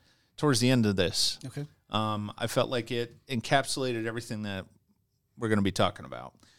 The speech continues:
Speaker 1: Um, so the first verse I'm starting in, uh, is, uh, Romans fifteen four,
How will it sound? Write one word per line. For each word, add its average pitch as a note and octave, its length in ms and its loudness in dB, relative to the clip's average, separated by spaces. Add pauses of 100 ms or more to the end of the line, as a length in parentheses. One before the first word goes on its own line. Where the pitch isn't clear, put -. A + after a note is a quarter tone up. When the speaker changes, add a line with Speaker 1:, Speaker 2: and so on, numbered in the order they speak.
(300)
Speaker 1:
Um, A2 440 2
so B2+ 200 -2
the A2+ 80 -4
first G3 320 -2
verse E3 260 0
I'm C#3 160 -2
starting B2+ 400 0
in, C3 300 -4 (320)
uh, A2 240 -4 (600)
is, G#2+ 340 -2
uh, F#2+ 140 4
Romans C3+ 380 -2
fifteen D3 480 -2
four, D3 420 0